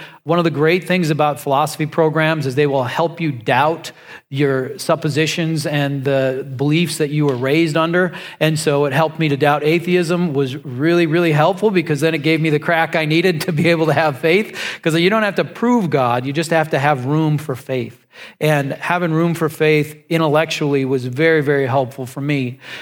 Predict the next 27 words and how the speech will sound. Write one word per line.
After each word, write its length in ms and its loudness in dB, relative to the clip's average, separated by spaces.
So 600 0
I 380 2
reconnected 1200 0
with 540 0
just 300 -2
life 720 2
and, 340 -4
and 160 -4
started 380 2
studying 480 0
philosophy. 720 0
That 160 0
was 120 -4
extremely 540 -2
helpful. 640 2
I 80 0
was 140 -2
hoping 640 -2
that 160 2
I 160 2
would 200 -2
be 180 2
able 320 2
to 400 -2
give 360 2
a 180 4
rational 920 0